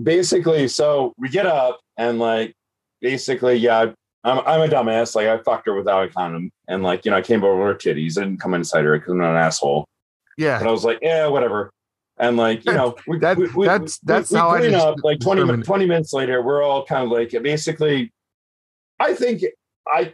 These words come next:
Speaker 1: I felt it was pretty good. We're have, like, you know, we're kind of a little bit giddy. We're a bit red in the face. We're like, "Hee, hee, hee, hee, hee, hee."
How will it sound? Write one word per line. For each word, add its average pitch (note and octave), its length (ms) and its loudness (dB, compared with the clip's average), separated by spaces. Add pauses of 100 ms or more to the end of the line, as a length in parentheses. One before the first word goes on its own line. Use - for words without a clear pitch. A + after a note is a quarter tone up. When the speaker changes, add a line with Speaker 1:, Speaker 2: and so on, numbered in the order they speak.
Speaker 1:
I D#3 140 2
felt B2+ 240 0
it A#2+ 80 0
was A#2 160 -4
pretty A#2 220 -4
good. D#3 500 2
We're C3 140 0
have, B2 240 2
like, A#2 180 0
you C3 80 -4
know, A#2 100 2
we're A#2+ 140 4
kind C#3 220 0
of B2+ 80 0
a - 20 0
little C3+ 180 2
bit G#2 240 -2
giddy. A#2+ 380 0
We're A#2+ 220 2
a - 20 0
bit A2+ 260 -4
red B2 200 0
in A#2+ 80 -4
the A#2+ 80 0
face. A#2 380 0
We're C#3 100 0
like, C#3 100 -6
"Hee, G#3+ 220 0
hee, F#3 180 0
hee, D#3+ 200 0
hee, D#3 180 -2
hee, D3 260 -2
hee." D3 320 -2